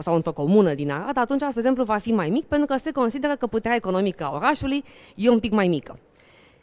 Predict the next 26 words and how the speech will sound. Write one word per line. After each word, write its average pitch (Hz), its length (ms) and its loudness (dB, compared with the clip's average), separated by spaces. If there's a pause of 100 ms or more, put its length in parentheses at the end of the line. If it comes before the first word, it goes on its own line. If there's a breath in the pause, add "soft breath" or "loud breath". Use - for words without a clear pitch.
(160 soft breath)
Ideea 226 480 2
cu 214 100 -4
norma 185 340 0
de 170 100 -2
venit 220 280 0
e 320 60 -4
la 294 100 -2
modul 285 280 0
următor. 254 420 2 (200)
Dacă 226 320 0
eu 226 320 4
încasez 185 640 0 (100)
peste 202 280 0
norma 165 420 0
de 156 100 -2
venit, 147 600 -2 (360 soft breath)
dar 160 260 -4
până 240 160 4
în 196 140 4
douăzeci 185 360 0
și 170 100 -6
cinci 170 220 0
de 160 80 -2
mii 151 180 0
de 143 140 -6
euro, 151 400 0